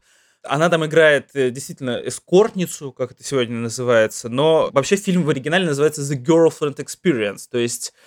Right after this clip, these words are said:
она даже не совсем секс-работница в этой картине, она скорее обеспечивает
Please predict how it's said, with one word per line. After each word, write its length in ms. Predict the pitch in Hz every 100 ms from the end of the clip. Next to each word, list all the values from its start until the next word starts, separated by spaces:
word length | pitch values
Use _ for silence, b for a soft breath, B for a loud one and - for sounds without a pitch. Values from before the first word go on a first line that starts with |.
| b -
она 540 | 123 139 151 160 131 -
даже 240 | 151 151
не 260 | 139 143 147
совсем 640 | 160 147 - 175 160 -
секс-работница 1080 | 160 151 151 147 214 233 156 123 - 120
в 140 | 107 120
этой 180 | 120 117
картине, 560 | 135 135 - 123 110
она 260 | - 120 151
скорее 380 | - 156 170 127
обеспечивает 960 | 127 135 - 175 180 - 156 160 156